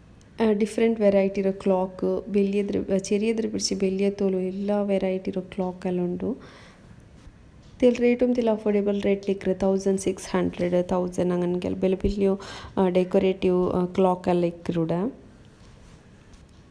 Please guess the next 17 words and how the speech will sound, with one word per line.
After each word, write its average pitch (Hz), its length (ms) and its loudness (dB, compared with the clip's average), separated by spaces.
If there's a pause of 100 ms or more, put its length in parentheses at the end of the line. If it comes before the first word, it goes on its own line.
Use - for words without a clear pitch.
(420)
എല്ലാ 233 280 4
ടൈപ്പ് 208 420 0
റോ, 196 360 4
ആ, 196 280 4
ഔത്ത് 196 240 2
ഗോ 190 320 4
ഡെക്കറേറ്റീവ് 185 580 2
ഐറ്റംസ് 180 520 0
എല്ലാം. 175 280 2
അതേപോലെ 180 380 0
മേ 180 140 0
ആയത്തിൽ 190 340 -2
കുരിശി 196 340 0
എഴുതിയ 185 260 2
ഫ്രെയിം 185 480 0
എല്ലാം 170 200 0
ഉണ്ടല്ലേ, 170 280 0